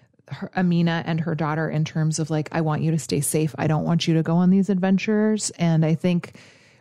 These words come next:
watching them kind of figure out what the middle ground is of, like, letting her explore and be more wild and free, but also maybe not, like, a renowned murderess will be really fun to kind of see how that goes.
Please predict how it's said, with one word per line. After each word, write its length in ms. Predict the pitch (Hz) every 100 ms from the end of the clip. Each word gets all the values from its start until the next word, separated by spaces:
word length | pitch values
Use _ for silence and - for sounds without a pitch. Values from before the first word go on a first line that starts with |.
| _
watching 500 | 185 175 175 - 175
them 180 | 165 160
kind 140 | 170
of 60 | 151
figure 240 | 165 160
out 100 | 156
what 120 | - 156
the 60 |
middle 220 | 156 156 160
ground 300 | 165 165 170
is 280 | 175 165 -
of, 220 | 160 156
like, 240 | 143 -
letting 280 | 160 156 165
her 280 | 165 165 165
explore 520 | 160 - - 165 160
and 240 | 156 156 151
be 200 | 156 165
more 240 | 175 175
wild 320 | 175 175 180
and 160 | 190 180
free, 180 | 190 190
but 120 | 151
also 280 | 160 - 160
maybe 280 | 156 156 160
not, 340 | 156 151 - -
like, 260 | 160 - -
a 80 | 160
renowned 480 | 156 156 151 160 160
murderess 720 | 165 180 233 285 - - - -
will 140 | 175
be 140 | 156 156
really 340 | 147 170 -
fun 320 | - - - 160
to 240 | - 127 -
kind 180 | -
of 60 | 117
see 120 | -
how 140 | 135 127
that 200 | 123 -
goes. 520 | - 135 - -